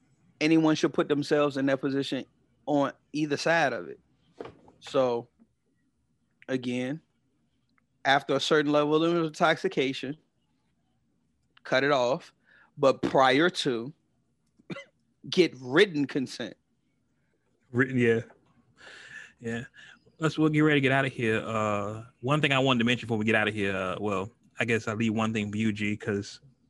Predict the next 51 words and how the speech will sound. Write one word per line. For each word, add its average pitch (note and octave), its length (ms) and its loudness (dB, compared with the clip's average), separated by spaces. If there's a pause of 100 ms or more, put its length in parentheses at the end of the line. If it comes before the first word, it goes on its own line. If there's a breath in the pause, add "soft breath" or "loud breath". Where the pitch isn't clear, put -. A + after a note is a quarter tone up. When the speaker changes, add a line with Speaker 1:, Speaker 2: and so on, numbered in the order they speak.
Speaker 2:
it's, - 260 -18
it's B2+ 100 -16
kinda G#2+ 220 -6
your A2 180 -2
thing. G2 280 -12 (360 loud breath)
But A#2 80 -2
I - 40 2
want B2+ 200 0
to C3 40 -4
bring C3 160 2
up B2 120 0
Nick A#2+ 240 0
Cannon B2 340 0
was A2+ 120 -2
getting A#2 200 -2
his A2+ 120 -8
show A#2+ 260 -4
back. A2+ 460 -2
Um, G#2 460 -8
it's G2+ 140 -10
been A#2+ 100 -8
reported A2+ 400 -2
that G2 100 -2
Nick A#2 200 -6
Cannon A#2 300 -6
is, G#2 240 -8
is G#2+ 200 -8
going A2 360 -6
back G#2 300 -6
to A2+ 180 -6
Wild G#2 380 -2
'N G#2 100 -4
Out. A2 280 0 (720 soft breath)
Um, F#2+ 440 -10 (280)
Speaker 1:
Mm-hmm. D3 340 -2
Speaker 2:
after A#2 360 -2
a G#2+ 400 -4
seventh A#2+ 540 -6
month A#2 280 -6
delay, A#2+ 380 -2
we A2+ 120 -4
talked A#2 240 -6
about A#2+ 220 0
it. G#2+ 40 -6
We C3 80 0
covered C3+ 300 0
it A#2+ 80 0
extensively B2 480 -8
on A#2 140 -6
the A2+ 60 -6
podcast. G#2+ 720 -4